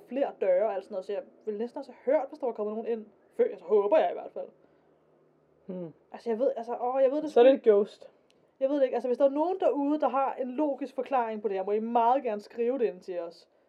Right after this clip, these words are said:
Speaker 1: På
Speaker 2: Jeg tror, det var et
Speaker 1: Instagram
Speaker 2: ghost.
Speaker 1: eller Facebook.
Speaker 2: Det underscore uforklarlig.
Speaker 1: <laughs> Ja, lige præcis.
Speaker 2: Øhm.
Speaker 1: Fordi jeg, altså, jeg kan i hvert fald ikke selv umiddelbart finde nogen forklaring på det. Det var lidt, det var lidt mærkeligt.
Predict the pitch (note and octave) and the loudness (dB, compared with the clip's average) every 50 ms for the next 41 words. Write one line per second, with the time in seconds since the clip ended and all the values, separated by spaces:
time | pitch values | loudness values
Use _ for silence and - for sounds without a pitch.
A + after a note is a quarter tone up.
0 | _ _ - G#3 A#3+ G#3+ G3+ G3 F#3+ F#3 F3+ A3 G3+ F#3 F3+ F#3 F#3+ - - _ | _ _ 2 4 6 6 6 8 8 6 6 4 4 4 4 4 2 -2 -12 _
1 | - _ - - G#3+ G#3 G3+ - G3+ F#3+ F#3+ - - F#3+ F3+ - - _ _ _ | -20 _ -8 -4 -4 -2 -2 -2 -4 -4 -6 -12 -14 -14 -14 -16 -18 _ _ _
2 | _ _ _ _ _ _ _ _ - - C4 F4 A4+ - _ _ _ _ _ - | _ _ _ _ _ _ _ _ -2 0 2 2 2 0 _ _ _ _ _ -4
3 | G#3 G#3 G#3+ C4 C#4+ - - A3 G3+ F#3+ - A#3 - G#3+ - - G#3 G#3+ A3+ C#4 | -2 -2 -2 -2 -4 -2 2 4 4 4 2 0 -4 -6 -6 -2 -2 -2 0 0
4 | D#4+ F4 F4+ E4+ - _ _ - C4+ - - G#3 A#3+ A3 - G#3+ A3 A3+ A3+ A3 | -2 -2 -2 -6 -8 _ _ -16 -16 -10 -8 -6 -6 -6 -6 -4 -2 0 2 2
5 | A#3+ C4+ C4+ C4 B3+ A#3+ G#3+ A3+ A3+ G3+ G#3 G3+ - - - - - - - - | 2 2 2 2 2 0 0 0 0 0 -2 -2 -4 -8 -16 -20 -4 2 6 6
6 | A#3 A3 G#3+ G#3+ G#3 G3+ G3+ G3 G3 B3 A#3+ A#3+ A3 - A3+ A3+ A#3 B3 B3+ B3 | 8 10 10 10 10 8 8 6 4 2 2 2 0 0 -4 -8 -4 0 2 2
7 | B3 A#3 - - - C4+ C4 B3+ C#4+ D#4+ D4 - - D#4 C4+ A#3+ G3+ A#3+ A3+ A#3 | 2 0 -2 2 4 4 4 4 2 -4 -6 -2 2 2 2 2 2 -2 -4 -2
8 | A3 G3 F#3 F#3 - A3 G3+ G3 F#3+ F#3 - G3 G3 F3+ F3 E3+ F3+ F3+ F3+ F#3 | 0 0 0 0 -2 -4 -6 -6 -8 -10 -6 -2 -2 -2 -2 -4 -8 -8 -10 -10
9 | - _ - A#3+ B3 C4 C4+ C4 A#3+ G#3+ - - - - _ - A#3+ D4 E4+ F4 | -12 _ -4 -2 0 2 2 2 2 0 -4 -20 -20 -20 _ -6 -2 0 2 2
10 | D#4+ C#4 G#3+ F#3+ F3+ F3+ - A3 G#3+ | 0 0 -4 -6 -6 -8 -10 -14 -18